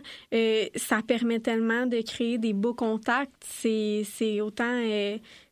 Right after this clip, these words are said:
de la reconnaissance par les organismes aussi, puis leur clientèle, que on, on crée des, des changements dans, dans la vie de certaines personnes, justement, par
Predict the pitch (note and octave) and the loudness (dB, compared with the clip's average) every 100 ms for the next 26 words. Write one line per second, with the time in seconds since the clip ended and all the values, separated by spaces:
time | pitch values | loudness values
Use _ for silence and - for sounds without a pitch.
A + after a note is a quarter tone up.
0 | - A3+ A3+ A#3+ A#3 A#3+ A3 A3+ C#4+ D4 | 0 2 2 2 2 2 0 0 0 0
1 | B3+ B3 A#3+ A3 A#3 A3+ G#3+ A#3+ C4 A#3+ | -2 0 0 0 0 0 0 0 0 -2
2 | A3 A#3+ A3 C4+ B3+ C4 A3+ A3 - - | 0 -4 0 -2 0 0 0 0 -4 -4
3 | A3+ G#3+ G#3 G#3+ A#3+ C4 C4 B3 A3 G#3+ | 0 0 0 -2 0 0 -2 -2 -2 0
4 | G#3 A#3 - A3+ - A#3 - C4+ B3+ A#3+ | -2 -6 -2 0 2 0 2 2 2 2
5 | G3+ G#3 A3+ - A3+ A3 G#3+ A3 A3+ B3 | 2 2 2 2 2 2 2 2 2 2
6 | A#3 A3 G#3+ G#3+ G#3+ A3 G3+ G3+ A#3 - | 2 2 2 0 0 0 0 -2 -4 -2
7 | A3 - A#3 A3+ A3 - A#3+ B3 A3+ A3+ | -2 0 0 0 -4 -2 -2 0 -2 -2
8 | G#3+ G#3+ A#3 _ - G#3+ A3 | 0 -2 -4 _ 0 2 0